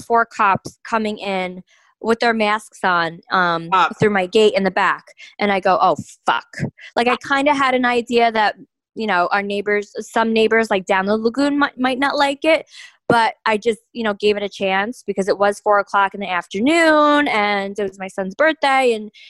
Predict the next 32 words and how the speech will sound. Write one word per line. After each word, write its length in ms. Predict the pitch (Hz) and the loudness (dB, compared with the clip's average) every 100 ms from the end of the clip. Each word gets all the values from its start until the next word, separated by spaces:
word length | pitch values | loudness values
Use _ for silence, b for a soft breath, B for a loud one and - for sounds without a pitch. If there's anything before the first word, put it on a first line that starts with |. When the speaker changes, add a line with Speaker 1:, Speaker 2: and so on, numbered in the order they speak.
| B | B
Speaker 1:
you 60 | 254 | -2
know, 60 | |
I 80 | 247 | -2
can't 260 | 247 285 269 | -2 -6 -4
sell, 240 | 262 240 - 233 - | -2 -2 -4 -12 -18
send 300 | - 254 247 | -6 -4 -2
a 80 | 214 | -6
telegram, 760 | - - 254 214 196 170 170 196 _ _ _ | -6 -2 0 0 -2 -2 -6 -12 _ _ _
you 120 | 240 | -4
know, 160 | 214 196 - | -2 -2 -2
to 100 | - | -4
all 140 | 233 | -2
my 120 | 233 | -4
neighbors 360 | 226 226 202 - | -4 -4 -6 -6
saying, 160 | 208 | -8
"Are 80 | 190 | -6
you 180 | 208 226 | -4 -2
okay 260 | 226 233 220 | -2 -2 -4
with 200 | 208 208 | -4 -6
my 180 | 208 196 | -4 -4
son 280 | - 202 190 | -2 -4 -2
having 480 | 190 180 185 185 | -2 0 0 -2
his 240 | 185 196 175 | -4 -4 -2
friend's 320 | - 180 180 | -2 -2 -2
band 320 | - 170 160 | 0 0 0
play?" 300 | - 143 - B B B | 0 0 -2 B B B
So 120 | - | -2
I 200 | 226 226 | 2 2
just 280 | 208 226 208 | 0 -4 -4
did 100 | 190 | -2
it, 120 | 165 | -4
whatever. 340 | 151 156 - | -2 -6 -6